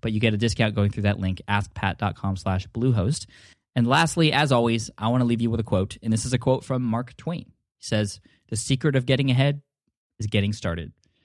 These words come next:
So make sure that even though you're gonna be maybe buying all these domains and, and worrying about the domains, I mean, the domain is just a domain, right? You have to get started and start putting content into those sites, into those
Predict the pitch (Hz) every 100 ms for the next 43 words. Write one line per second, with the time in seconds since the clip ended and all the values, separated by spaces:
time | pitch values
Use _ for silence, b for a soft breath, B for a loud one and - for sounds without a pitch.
0 | _ _ _ - 127 143 - 143 131 123
1 | 135 143 139 131 123 117 110 113 113 107
2 | 110 - 160 170 160 147 131 135 143 143
3 | 143 123 123 117 127 143 143 131 123 110
4 | 117 120 120 120 120 120 135 151 160 143
5 | 120 113 113 113 113 101 78 104 107 113
6 | 110 120 - 135 127 - 110 107 101 -
7 | 104 - 113 107 - - 107 - 104 b
8 | b b _ 139 147 127 110 104 101 92
9 | - - 127 123 117 104